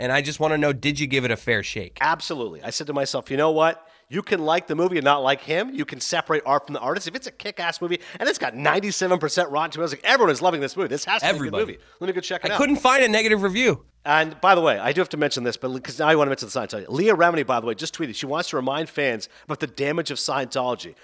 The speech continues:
Speaker 2: We're still hoping to get, by the way, Miles Teller on the podcast. His publicist did reach out to him. She says, "Hopefully the week of June sixth." And I believe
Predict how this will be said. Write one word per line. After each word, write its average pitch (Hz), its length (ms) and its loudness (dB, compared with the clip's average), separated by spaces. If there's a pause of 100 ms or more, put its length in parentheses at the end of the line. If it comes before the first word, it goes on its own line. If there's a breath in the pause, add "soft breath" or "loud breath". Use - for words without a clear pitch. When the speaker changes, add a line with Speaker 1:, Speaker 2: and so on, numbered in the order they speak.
Speaker 2:
We're 175 160 4
still 262 180 6
hoping 220 200 4
to 160 40 0
get, 165 200 2
by 139 100 2
the 127 60 -2
way, 127 100 2
Miles 143 340 2
Teller 151 280 0
on 131 80 0
the 117 60 -8
podcast. 139 500 -6 (160 soft breath)
His 151 160 0
publicist 190 400 2
did 165 120 -4
reach 147 200 -4
out 139 160 2
to 117 60 -10
him. 101 60 -12
She 123 140 -12
says, 135 220 -10 (160 loud breath)
"Hopefully 214 280 6
the 165 120 -2
week 156 180 -2
of 131 80 -8
June 131 240 -4
sixth." - 440 -6
And 165 100 0
I - 20 4
believe 233 400 2